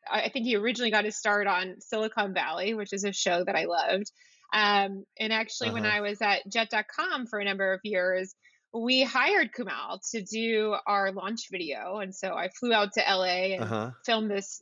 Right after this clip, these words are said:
Speaker 1: video with him. And I will never forget that experience. He's just, uh, the funniest guy.
Speaker 2: Wow. Uh, do you still have connectivity
Speaker 1: No.
Speaker 2: with him?
Speaker 1: <laughs> Absolutely. I
Speaker 2: Okay.
Speaker 1: wish,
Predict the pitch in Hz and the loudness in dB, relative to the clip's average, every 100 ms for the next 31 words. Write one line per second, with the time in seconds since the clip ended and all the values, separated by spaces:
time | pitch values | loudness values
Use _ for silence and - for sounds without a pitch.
0 | 202 202 214 208 196 190 185 170 196 196 | -4 0 4 4 4 2 0 0 -2 -2
1 | 196 - _ - - 196 208 220 233 208 | -6 -10 _ -4 2 4 4 4 2 0
2 | 202 202 214 233 247 220 196 180 175 131 | -2 2 2 0 -4 -2 -2 -2 -4 -6
3 | - - 208 196 _ 180 127 180 208 220 | -8 -8 -6 -6 _ -8 -4 -4 -4 -6
4 | - 226 214 - 214 202 214 - - 208 | -8 -8 -6 -4 -4 -4 -6 -4 -2 -2
5 | - 226 214 - 208 208 208 208 208 202 | 0 -2 0 0 4 4 4 2 2 2
6 | 190 - _ _ _ _ _ _ _ _ | -2 -8 _ _ _ _ _ _ _ _
7 | _ _ _ _ _ _ _ _ _ _ | _ _ _ _ _ _ _ _ _ _
8 | - - - _ - 214 175 135 131 139 | -20 -20 -20 _ -10 -8 -6 -2 0 2
9 | 151 135 120 147 123 127 254 269 220 170 | 4 6 4 2 0 4 4 6 4 2
10 | 170 190 220 415 - 392 392 - 403 370 | 2 2 2 -2 -2 -4 -6 -8 -8 -8
11 | 339 466 - - 311 220 269 208 208 - | -6 -6 -8 0 2 4 4 2 -4 -12